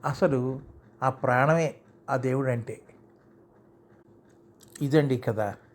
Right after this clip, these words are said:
ఈ కథ కనుక మీకు నచ్చినట్లయితే లైక్ చేయండి, షేర్ చేయండి, సబ్స్క్రైబ్ చేయండి.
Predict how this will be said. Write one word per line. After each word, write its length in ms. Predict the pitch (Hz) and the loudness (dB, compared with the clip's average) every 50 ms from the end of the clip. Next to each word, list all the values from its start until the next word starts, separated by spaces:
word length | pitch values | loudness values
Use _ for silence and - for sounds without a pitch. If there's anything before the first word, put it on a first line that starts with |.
| _ _ _ _ - _ _ _ - - - - | _ _ _ _ -20 _ _ _ -20 -16 -4 2
ఈ 140 | 151 147 143 | 2 2 2
కథ 240 | - - 131 131 | 2 0 0 0
కనుక 420 | 143 135 139 131 127 - - 110 - - - - - - - - | 2 0 0 -2 -2 -2 -4 -6 -6 -6 -18 -20 -20 -20 -14 -8
మీకు 260 | 131 131 131 127 - | -6 -6 -4 -4 -4
నచ్చినట్లయితే 920 | 120 117 113 113 113 - 147 143 135 131 - 123 120 117 - 160 185 - - - - - - - - - - - - _ - 113 | -2 -2 -2 -2 -2 -2 -2 -2 -2 -2 -2 -2 -2 -2 -2 -6 -6 -6 -10 -18 -20 -20 -20 -20 -20 -20 -20 -20 -20 _ -6 -2
లైక్ 320 | 117 120 131 131 131 - | 0 0 0 0 -2 -6
చేయండి, 320 | 143 139 151 170 196 302 339 - - - - - - - - - - | -6 -4 -4 -4 -6 -8 -10 -16 -20 -20 -20 -20 -20 -20 -20 -14 -2
షేర్ 340 | - 143 147 151 151 151 - | 2 4 4 4 2 0 -4
చేయండి, 260 | 147 147 147 175 247 - - - _ _ - - _ _ - - - | -6 -6 -4 -6 -8 -8 -10 -20 _ _ -20 -20 _ _ -16 -4 0
సబ్స్క్రైబ్ 600 | 165 151 - - - - 160 143 135 - - - | 0 0 -2 -4 0 4 4 4 4 2 -4 -4
చేయండి. 260 | 120 110 110 104 104 | -2 -2 -2 -4 -6